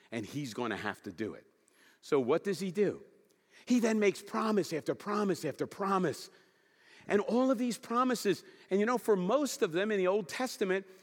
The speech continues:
the majority of them don't get fulfilled until you get to the New Testament. I mean, most of the people in the Old Testament, they live in God's waiting room for centuries. And they keep, they wonder if God's faithful, right?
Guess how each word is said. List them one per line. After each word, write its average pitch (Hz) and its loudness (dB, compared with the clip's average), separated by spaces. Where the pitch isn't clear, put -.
the 220 2
majority 233 4
of 247 4
them 220 0
don't 262 2
get 269 0
fulfilled 226 0
until 254 4
you 240 2
get 226 0
to 240 0
the 226 -2
New 226 0
Testament. 247 0
I 254 2
mean, 233 4
most 254 2
of 285 4
the 269 4
people 226 2
in 220 2
the 214 4
Old 196 2
Testament, 233 0
they 269 8
live 262 4
in 240 2
God's 208 4
waiting 269 6
room 180 4
for 214 4
centuries. - 2
And 247 4
they 226 6
keep, 226 0
they 226 8
wonder 214 4
if - 2
God's 208 2
faithful, 160 4
right? 101 0